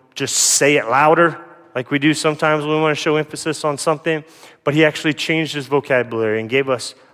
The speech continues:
a certain emphasis so that we can look outside of, of something. If you were, use the word terrible all the time, and you get used to the word terrible, and then all of a sudden you use the word horrible,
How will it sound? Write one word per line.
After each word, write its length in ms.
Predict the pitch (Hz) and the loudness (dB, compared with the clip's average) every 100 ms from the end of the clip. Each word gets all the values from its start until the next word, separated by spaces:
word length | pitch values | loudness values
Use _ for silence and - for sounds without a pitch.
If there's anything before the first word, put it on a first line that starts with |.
| - | -14
a 60 | |
certain 320 | - 160 131 135 | -4 -2 -2 -8
emphasis 440 | 139 120 - 110 | -10 -10 -10 -12
so 140 | - | -8
that 60 | 117 | -8
we 120 | 117 | -8
can 140 | 117 120 | -10 -10
look 160 | 127 | -4
outside 480 | 117 - - 123 120 | -4 -4 -2 0 0
of, 200 | 98 - _ _ _ _ _ | -4 -12 _ _ _ _ _
of 340 | 120 113 98 - | -4 -4 -4 -12
something. 360 | - 98 101 | -12 -12 -14
If 120 | 95 | -10
you 100 | 160 | -4
were, 140 | 160 165 | 0 0
use 280 | 160 175 147 | 0 -4 -2
the 80 | |
word 220 | 160 160 - | 2 2 2
terrible 420 | 180 175 156 139 | 4 4 4 4
all 140 | 151 | 4
the 100 | 143 | 2
time, 420 | - 180 185 190 180 - _ _ _ _ _ | 0 2 4 0 -4 -18 _ _ _ _ _
and 80 | 131 | -6
you 80 | 139 | -2
get 160 | 147 | -2
used 200 | 143 156 | -2 -4
to 60 | - | -4
the 80 | 151 | -2
word 140 | 160 | -2
terrible, 300 | 165 156 156 | 2 2 4
and 80 | 143 | 2
then 60 | 143 | 2
all 100 | 143 | 2
of 60 | |
a 20 | |
sudden 160 | - 147 | 0 -2
you 60 | 151 | -2
use 120 | 135 | -2
the 60 | |
word 160 | 139 135 | 2 2
horrible, 680 | - 196 208 208 196 196 | 6 6 8 6 4 2